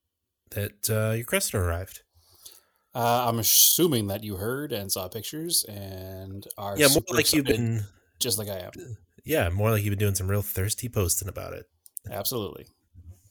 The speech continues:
Speaker 2: No shame whatsoever. Actually, no, I only posted twice,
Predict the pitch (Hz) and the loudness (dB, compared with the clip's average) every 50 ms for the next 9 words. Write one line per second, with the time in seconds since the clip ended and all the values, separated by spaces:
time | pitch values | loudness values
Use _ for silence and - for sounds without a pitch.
0 | _ _ _ _ _ _ _ - - 110 110 104 - - 117 107 104 110 117 120 | _ _ _ _ _ _ _ -8 -4 0 2 4 4 4 2 2 -2 -2 -4 -6
1 | - - - 110 104 98 - - 101 95 90 85 82 82 85 - _ _ _ _ | -10 -6 -2 -2 0 2 2 0 0 -2 -6 -8 -10 -12 -16 -16 _ _ _ _
2 | - - - - - - - - - - - - 160 165 - 156 143 139 135 117 | -20 -20 -20 -18 -16 -16 -16 -6 -2 -2 2 4 6 6 6 6 6 6 6 6
3 | 110 123 127 123 - 123 117 - - 104 95 - 98 90 87 - - - - - | 6 6 4 4 6 6 6 6 4 2 0 -6 -8 -6 -2 0 2 2 0 0
4 | - - - | -6 -16 -20